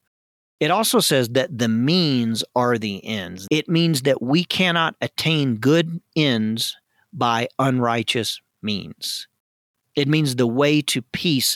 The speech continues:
is peace itself. Gustavo Gutierrez reminds us, "Love of enemies does not necessarily ease tensions.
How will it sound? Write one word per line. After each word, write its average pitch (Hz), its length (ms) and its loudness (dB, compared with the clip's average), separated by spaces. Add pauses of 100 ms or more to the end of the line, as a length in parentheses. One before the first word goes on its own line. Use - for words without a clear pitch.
(120)
is 123 160 -2
peace - 420 -4
itself. - 920 -6 (640)
Gustavo 143 480 0
Gutierrez 127 760 2
reminds 117 460 -2
us, 107 320 -6 (440)
"Love 165 300 2
of 180 120 2
enemies 131 460 2
does 127 200 0
not 131 200 -2
necessarily 127 640 0
ease 208 420 2
tensions. 87 640 -8